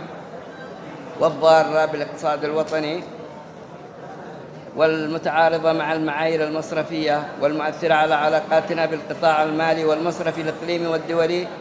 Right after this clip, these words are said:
بأرباب المصالح الذين اعتادوا العمل بدون ضوابط. ومن المتوقع، من المتوقع أيضا أن تكال التهم للبنك المركزي والقائمين عليه بسبب الإجراءات التصحيحية التي يقوم بها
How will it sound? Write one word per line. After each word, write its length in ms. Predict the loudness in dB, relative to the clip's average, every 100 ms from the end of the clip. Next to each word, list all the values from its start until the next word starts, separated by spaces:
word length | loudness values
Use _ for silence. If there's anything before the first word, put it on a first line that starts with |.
| -12 -12 -6 0
بأرباب 500 | 2 2 6 8 8
المصالح 680 | 4 0 2 4 4 2 -4 -8 -12 -12 -12 -12 -6
الذين 480 | -2 0 2 2 2
اعتادوا 880 | 2 0 -4 -4 2 6 6 4
العمل 440 | 0 0 0 0 -2 -6
بدون 320 | -2 0 2
ضوابط. 500 | 4 6 6 2 0 -4 -12 -12 -12 -8 -2
ومن 220 | -2 0
المتوقع، 640 | 2 4 2 0 0 2 2 2 0
من 80 |
المتوقع 720 | -2 -2 -2 2 0 4 4 6
أيضا 240 | 4 2
أن 380 | -2 -4 -6 -6
تكال 320 | -4 2 4 4
التهم 400 | 0 -2 0 -2
للبنك 380 | 0 0 2
المركزي 540 | 0 0 -2 -2 -2 0
والقائمين 600 | 0 2 2 2 0 0
عليه 380 | 0 2 2 0 -8 -12 -12 -14 -14 -16 -16 -14 -10 -6
بسبب 440 | 2 4 4 2
الإجراءات 560 | -2 0 4 4 4 2
التصحيحية 640 | -6 -6 -4 -4 0 0
التي 280 | 0 -2 -2
يقوم 340 | 0 0 0
بها 400 | 0 4 4 2